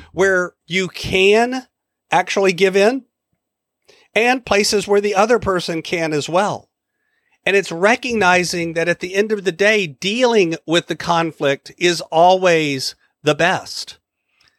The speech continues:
The pr-, truth is, that doesn't mean you necessarily need to deal with it right then at the moment. Because the truth is, sometimes that's when our emotions are at the highest. We often need to pay attention to our own emotional state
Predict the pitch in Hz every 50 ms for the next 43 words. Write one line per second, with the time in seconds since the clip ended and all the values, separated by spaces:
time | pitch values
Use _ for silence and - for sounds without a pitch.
0 | _ _ _ _ - 175 - - - 220 - - 254 247 233 240 240 240 214 196
1 | 170 - 196 185 175 190 214 220 240 226 208 214 214 208 202 202 202 196 196 196
2 | 208 180 - 214 196 196 196 190 196 202 180 185 165 156 190 196 196 190 190 185
3 | 180 - 185 160 143 143 165 185 208 190 - - 202 196 190 185 - - 165 170
4 | 185 185 - - 170 156 160 170 190 240 240 185 123 - - - - - _ _
5 | _ _ _ _ _ _ _ - - 175 208 190 - 196 180 - - 247 233 208
6 | - 233 240 226 202 175 165 - - 220 220 214 208 202 185 180 208 208 208 -
7 | - 208 190 185 180 175 175 180 202 214 - - 190 175 160 170 160 - 165 151
8 | 151 151 - 156 160 156 151 156 196 240 254 202 143 110 101 - - - - -
9 | _ - - _ _ _ _ _ _ _ - 175 196 - - 180 208 233 233 -
10 | 240 226 214 196 - _ 170 180 202 208 190 185 180 - - 202 202 208 185 156
11 | - - - 226 240 240 - - 208 180 165 151 151 - _ _ _ _ - 208
12 | 196 175 165 160 - - _ - 196 240 269 269 247 220 175 139 - - 151 151
13 | 151 147 143 - - 139 135 127 120 - - 147 135 127 110 - - -